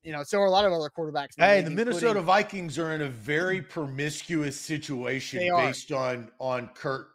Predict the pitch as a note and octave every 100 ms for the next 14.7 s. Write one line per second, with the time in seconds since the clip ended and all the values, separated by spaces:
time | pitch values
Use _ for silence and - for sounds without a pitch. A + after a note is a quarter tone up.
0 | - D#3 D#3+ D#3+ F3 F3+ F3+ E3 D#3 D3+
1 | D#3 C#3+ D3 D3+ - C#3+ D3+ D3+ C3+ C3+
2 | A#2 G3+ F#3 D#3+ E3 F#3 G3+ G3+ B3+ G3
3 | F3 E3+ D3+ C3 D3+ C3 A#2+ B2+ C3 -
4 | _ - F#3 E3 E3+ E3 D#3+ D3 E3 C#3+
5 | C#3+ C#3 C3+ C3 - B2+ D3 C#3+ A#2+ -
6 | _ _ - D3+ C#3+ F#3 A#3+ C4 G#3 D#3+
7 | E3+ G3+ C#3+ B2+ D3 _ _ _ _ C#3+
8 | E3 - F#3+ F#3+ F#3+ C#3 F#3+ D#3+ C3+ C3+
9 | - F3+ F3+ F3+ F3+ D3+ F3+ G#3 - A#3
10 | C4 F#3 D3 - _ _ D3+ G#3 G3 D#3
11 | - A#3 A#3 A#3 F#3+ G3 D#3+ - _ _
12 | _ _ _ _ - E3+ B3+ A#3+ A3+ G#3
13 | F3+ - A3 G#3 F#3 G3 E3+ C3 F3+ D#3
14 | F#3 G3+ E3+ - C#3 B2+